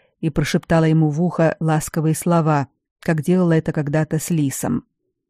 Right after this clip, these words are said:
Сразу приняв новую хозяйку,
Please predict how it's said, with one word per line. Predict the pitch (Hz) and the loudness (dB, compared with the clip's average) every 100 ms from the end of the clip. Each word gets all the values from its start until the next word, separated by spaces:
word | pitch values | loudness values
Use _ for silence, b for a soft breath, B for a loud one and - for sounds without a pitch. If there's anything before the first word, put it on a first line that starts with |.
| _ _ _ _ _ _ _ _ | _ _ _ _ _ _ _ _
Сразу | - 247 220 214 | 4 6 6 4
приняв | 196 185 185 196 | 6 6 4 2
новую | 165 160 151 | 2 4 2
хозяйку, | 147 156 147 214 233 214 208 | 2 0 2 4 4 4 2